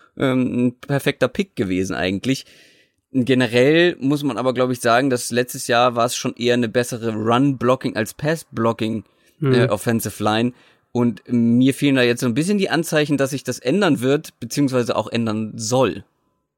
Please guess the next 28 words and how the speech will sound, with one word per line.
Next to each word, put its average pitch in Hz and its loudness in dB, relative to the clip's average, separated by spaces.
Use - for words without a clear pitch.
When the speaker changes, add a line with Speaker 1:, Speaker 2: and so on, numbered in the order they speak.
Speaker 2:
Ja, 143 4
Di 156 4
Filippo 160 4
ist 123 -4
dann 127 2
das 127 2
stärkste 120 0
Anzeichen, 113 -2
Speaker 1:
Ja, 110 0
Speaker 2:
würde 110 2
Speaker 1:
gut. 107 -6
Speaker 2:
ich 107 -10
tatsächlich 117 -2
sagen. 117 0
Das, 135 0
also, 135 2
w-, 147 -6
wenn 147 4
du 160 6
deinen, 139 0
deinen 156 2
Offensive 135 -2
Coordinator 135 2
so 127 0
auswählst, 131 -2
dann, 123 0
äh, 120 -4
also 120 0